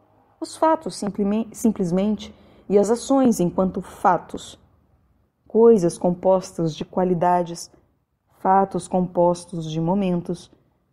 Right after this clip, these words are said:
coisas inseridas numa rede espacial e fatos numa rede temporal, coisas e fatos limitados por outras coisas e fatos, mensuráveis, incomparáveis entre si,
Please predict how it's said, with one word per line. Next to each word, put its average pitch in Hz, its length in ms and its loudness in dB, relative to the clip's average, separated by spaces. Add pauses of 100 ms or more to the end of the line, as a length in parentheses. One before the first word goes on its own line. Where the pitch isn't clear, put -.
(120)
coisas 233 400 4
inseridas 208 540 0
numa 180 180 -2
rede 180 560 0
espacial 190 1120 -4 (960)
e 208 80 -2
fatos 220 560 -2
numa 185 200 -2
rede 185 360 -2
temporal, 180 960 -2 (560)
coisas 196 480 2
e 185 60 0
fatos - 760 -2 (320)
limitados 254 540 2
por 202 120 0
outras 202 300 -2
coisas 208 520 2
e 180 60 -2
fatos, - 600 -4 (340)
mensuráveis, 302 720 2
incomparáveis 220 920 0
entre 202 240 -4
si, 214 400 0